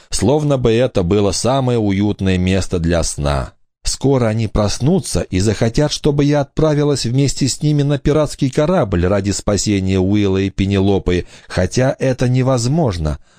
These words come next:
но только один небольшой толчок".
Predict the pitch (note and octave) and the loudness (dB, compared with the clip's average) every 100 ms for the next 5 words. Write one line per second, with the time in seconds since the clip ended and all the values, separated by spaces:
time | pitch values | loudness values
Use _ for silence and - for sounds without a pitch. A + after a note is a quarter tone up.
0 | _ D#2+ F#2+ A#2+ - C#3+ C3+ D#3 C#3 B2+ | _ -4 -2 0 0 0 0 0 0 0
1 | E3 D#3+ G#2+ G2+ F#2 G#2 F#2+ - - B2+ | 0 0 0 0 0 0 0 -4 -2 -2
2 | F2+ - D2 C#2 - - F3+ A3+ - | -2 -2 -2 -4 -6 -2 0 -2 -8